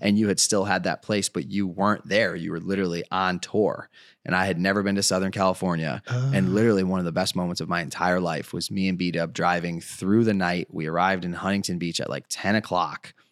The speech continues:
Speaker 1: We rolled into your place. There was just a little pooch,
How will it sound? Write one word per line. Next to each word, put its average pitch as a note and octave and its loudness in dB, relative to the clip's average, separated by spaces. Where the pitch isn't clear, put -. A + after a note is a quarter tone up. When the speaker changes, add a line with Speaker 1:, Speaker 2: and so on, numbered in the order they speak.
Speaker 1:
We F2+ 2
rolled G2+ 6
into A2 4
your F#2+ 2
place. - 0
There G2 4
was F2+ 2
just - 2
a E2 -4
little G2 0
pooch, - 2